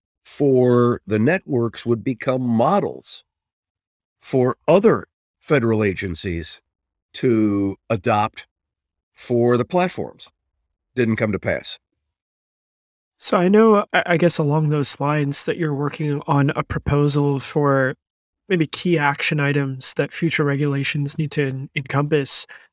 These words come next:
Speaker 2: Can you speak a little bit more towards what you're working on with that team of scholars at Harvard? Is there anything in particular that you'd like to highlight?
Speaker 1: Sure.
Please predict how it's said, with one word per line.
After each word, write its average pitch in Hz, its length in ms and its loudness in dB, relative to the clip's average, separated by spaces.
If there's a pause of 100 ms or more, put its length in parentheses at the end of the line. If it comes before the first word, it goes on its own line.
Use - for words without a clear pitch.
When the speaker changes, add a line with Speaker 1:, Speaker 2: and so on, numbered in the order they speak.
(420)
Speaker 2:
Can 170 140 -4
you 202 80 0
speak - 240 -2
a 208 40 2
little 180 140 2
bit 175 160 -2
more 151 260 -4
towards 151 520 -4
what 156 140 -2
you're 156 220 -4
working 160 400 -2
on 156 200 2
with 147 160 -6
that 143 200 -6
team 151 240 -6
of 139 80 -6
scholars 143 420 -6
at 147 80 -6
Harvard? 175 520 2
Is 147 240 -6
there 151 300 0 (360)
anything 160 280 2
in 143 80 -4
particular 160 680 0
that 135 360 0
you'd 147 260 -4
like 139 160 -6
to 139 80 -8
highlight? 147 360 -6 (680)
Speaker 1:
Sure. 110 420 4